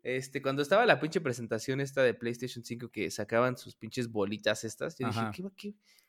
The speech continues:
Speaker 1: qué, qué, qué es
Speaker 2: Yo
Speaker 1: eso?
Speaker 2: ahí
Speaker 1: ¿Ya, ya van a
Speaker 2: sospeché,
Speaker 1: mostrar?
Speaker 2: dije, "No mames,
Speaker 1: ¿Ya van
Speaker 2: es
Speaker 1: a
Speaker 2: el,
Speaker 1: mostrar? ¿Ya van a
Speaker 2: es
Speaker 1: mostrar?".
Speaker 2: la, es el reveal, güey,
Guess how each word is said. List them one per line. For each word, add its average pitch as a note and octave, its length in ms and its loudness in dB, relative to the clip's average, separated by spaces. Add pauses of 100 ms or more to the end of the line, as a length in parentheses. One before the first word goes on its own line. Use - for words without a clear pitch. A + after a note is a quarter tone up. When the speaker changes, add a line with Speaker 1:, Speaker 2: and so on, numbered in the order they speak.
(120)
Speaker 1:
qué, D#3+ 200 -8
qué, F3 160 -10
qué - 160 -14
es E3 60 -4
Speaker 2:
Yo C#3 180 10
Speaker 1:
eso? A3 80 12
Speaker 2:
ahí A#3+ 80 12
Speaker 1:
¿Ya, A#3 80 10
ya G#3+ 160 12
van E3 120 8
a - 40 10
Speaker 2:
sospeché, D3+ 160 8 (100)
Speaker 1:
mostrar? F3+ 100 6
Speaker 2:
dije, C#3+ 220 6
"No C#3 140 0
mames, D3 420 0
Speaker 1:
¿Ya D3 80 4
van D3 80 12
Speaker 2:
es C#3+ 60 10
Speaker 1:
a F3+ 60 8
Speaker 2:
el, E3 40 12
Speaker 1:
mostrar? C#3+ 340 4
¿Ya E3+ 100 0
van E3 100 0
a - 20 0
Speaker 2:
es D3 40 0
Speaker 1:
mostrar?". C#3+ 280 6
Speaker 2:
la, E3 60 6
es D#3 200 6
el D#3+ 120 10
reveal, A#2+ 340 0
güey, G2 160 -6